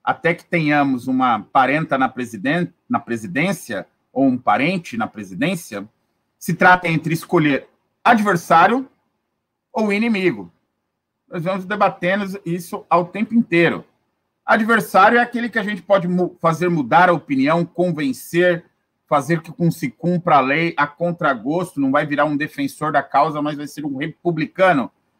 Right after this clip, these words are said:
E o ex-presidente tem na sua trajetória a questão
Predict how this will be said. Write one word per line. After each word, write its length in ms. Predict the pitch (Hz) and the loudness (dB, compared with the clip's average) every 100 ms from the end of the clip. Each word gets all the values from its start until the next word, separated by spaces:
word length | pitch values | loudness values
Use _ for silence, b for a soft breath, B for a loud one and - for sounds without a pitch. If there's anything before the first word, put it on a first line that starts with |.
| _ | _
E 60 | 247 | 2
o 80 | 208 | 4
ex-presidente 640 | 202 196 185 170 196 - | 2 0 -2 -2 -4 -4
tem 140 | 202 | -6
na 100 | 208 | -2
sua 180 | 190 190 | -2 -2
trajetória 760 | 175 180 175 170 160 165 185 214 - _ _ _ _ _ _ _ | -2 0 0 -2 2 4 4 0 -8 _ _ _ _ _ _ _
a 140 | - 185 | 0 0
questão 640 | 185 175 - 160 165 165 | 0 -2 0 2 2 -2